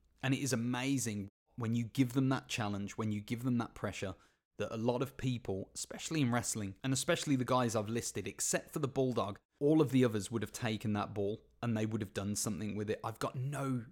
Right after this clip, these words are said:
doubt in my mind. And I think all of us would have benefited throughout wrestling history because of that. So that's how I would have done it with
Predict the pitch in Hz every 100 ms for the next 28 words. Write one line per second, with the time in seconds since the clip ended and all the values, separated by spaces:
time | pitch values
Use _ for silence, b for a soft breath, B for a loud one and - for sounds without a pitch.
0 | - 135 117 104 - 101 101 101 104 107
1 | 107 _ _ _ _ _ _ - 123 120
2 | 131 127 143 139 127 110 - 113 104 123
3 | 110 - 107 107 - - 123 110 92 110
4 | - 110 98 110 - 110 101 92 101 107
5 | 101 101 107 - _ _ _ _ _ _
6 | _ _ _ _ - - 147 156 180 147
7 | 139 113 123 113 117 - 117 104